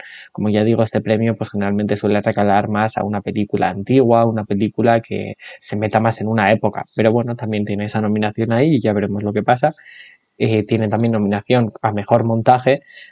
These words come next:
que como ya digo, montaje, sonido son premios que entiendo menos, entonces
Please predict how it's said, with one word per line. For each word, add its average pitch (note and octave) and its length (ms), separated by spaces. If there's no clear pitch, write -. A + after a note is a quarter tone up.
que G2+ 160
como G2 160
ya G#2 160
digo, G#2+ 240
montaje, G2 540
sonido A2 460
son G#2+ 340
premios A2 420
que F2+ 220
entiendo G#2+ 360
menos, A2 320
entonces G#2 540